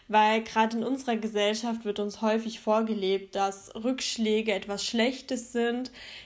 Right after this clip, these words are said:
Über Rückschläge wird nicht wirklich gesprochen und die sind einem oft peinlich oder man,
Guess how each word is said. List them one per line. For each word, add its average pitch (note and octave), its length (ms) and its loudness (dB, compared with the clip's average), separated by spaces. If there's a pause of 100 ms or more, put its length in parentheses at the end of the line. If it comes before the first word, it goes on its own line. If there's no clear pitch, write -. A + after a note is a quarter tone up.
Über A3+ 280 2
Rückschläge B3 760 -2
wird A#3+ 160 -2
nicht E4+ 220 -4
wirklich D#4+ 320 -4
gesprochen B3 760 -2 (380)
und A#3 640 0 (560)
die A#3+ 480 2 (140)
sind A#3 440 -2
einem B3 560 0 (180)
oft A3+ 320 -2
peinlich C4+ 840 -2
oder G#3+ 580 2
man, G#3+ 400 -2